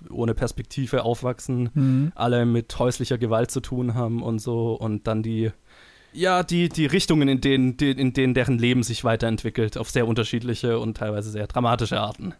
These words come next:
Speaker 2: Okay.
Speaker 1: Ähm, sehr emotional, fand ich, fand ich großartig. Dann ist nominiert Of Fathers and Sons. Das hat mich wahnsinnig geärgert, weil ich auf dem Münchner Filmfest mich mit der Editorin, die den geschnitten hat, über-, unterhalten hab und die mich noch zur Premiere eingeladen hat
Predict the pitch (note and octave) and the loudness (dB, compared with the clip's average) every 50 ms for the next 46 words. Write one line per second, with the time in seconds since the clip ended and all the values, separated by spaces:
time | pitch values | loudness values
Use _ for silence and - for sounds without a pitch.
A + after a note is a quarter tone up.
0 | - D3 C3 A#2 - C3+ A#2 A#2 C3+ C#3+ - - - - - C3 A#2 A#2 A2+ A2+ | -2 0 0 2 2 2 2 2 2 0 -4 -10 -16 -8 -4 -2 0 0 0 0
1 | A2 G#2+ G#2 G2+ - - - D#3+ F3 D#3+ C3 A#2+ A2 - - A#2 G#2 G2+ G2+ G2+ | 0 -2 -4 -4 -6 -4 0 2 2 4 4 2 0 0 -2 -4 -4 -4 -4 -6
2 | G2 - - B2 A#2 A2+ - - - - A2 G#2 - - B2 A#2 - A2+ A2 G#2+ | -6 -6 -6 -4 -4 -4 -6 -8 -8 -6 -6 -6 -4 -4 -6 -4 -4 -4 -6 -6
3 | - G#2 G2 - - - - - - C3 C3 C#3 D3+ D#3 D3 - - - - - | -6 -8 -10 -10 -14 -16 -10 -4 0 2 2 2 2 0 0 -4 -8 -20 -20 -14
4 | - C#3 - - C#3+ C3+ C#3 C3 C3+ C3+ C#3+ D3 - C3 C3+ C#3+ D3+ D3+ - - | -8 -6 -2 0 2 2 2 2 2 2 0 0 0 0 0 2 2 0 0 -2
5 | B2 - - - - A#2+ C#3 D#3+ F3 F3 E3+ - - - B2+ B2 - - - C3+ | -4 -2 -2 -4 -2 0 0 0 0 0 0 0 -2 -2 -2 -2 -2 0 2 2
6 | D#3 F3 - - D#3 - F3 - C3+ - - A#2+ A2+ A#2 G#2 - - C3 B2 - | 2 2 0 0 0 0 0 0 -2 -2 0 0 0 2 2 0 0 -2 -4 -2
7 | - C3 - A#2+ B2 B2 B2 A#2+ B2 A#2+ A#2+ B2 A#2+ - - - B2 - A#2+ A#2 | -4 -4 -4 -2 -2 -2 -4 -4 -4 -4 -4 -4 -4 -6 -4 -4 -4 -2 0 0
8 | B2 D3+ E3+ - D3+ C#3 - D3 D3+ D#3+ - C3+ - - C3+ B2+ - C3 A#2+ - | 0 0 0 -2 -2 -2 -2 -2 -2 -2 -2 -4 -4 -2 -4 -2 -2 -4 -4 -2
9 | C3+ - B2 A#2+ A#2+ - - D3 D3 C3+ A#2+ A#2+ B2+ B2 A#2+ A#2+ - D#3 F#3+ - | -4 -4 -2 -4 -4 -2 0 0 2 2 0 0 0 0 0 -2 -2 -2 -2 0
10 | - C3 A#2 A#2 A2+ B2+ A#2+ - - B2 A2+ B2 G#2+ A#2 A2+ A2+ - A#2 G#2+ B2+ | 0 0 0 0 -2 -4 -6 -4 -4 -2 -2 0 0 2 0 0 0 0 -2 -2
11 | - - B2+ A#2+ C3+ D3 C#3+ - D3 C3+ - - C3+ - - B2+ B2 C3 D#3+ F3 | -2 -2 -4 -2 -2 -2 -2 0 -2 -2 -2 -2 -4 -2 -2 -4 -2 -2 -2 -2
12 | C#3 A2 A#2 A#2 A2+ A2+ A2 A2+ A#2 - B2 B2 D3+ E3+ - | -2 -2 -2 -2 -2 -2 -4 -4 -4 -4 -2 -2 -2 -2 -4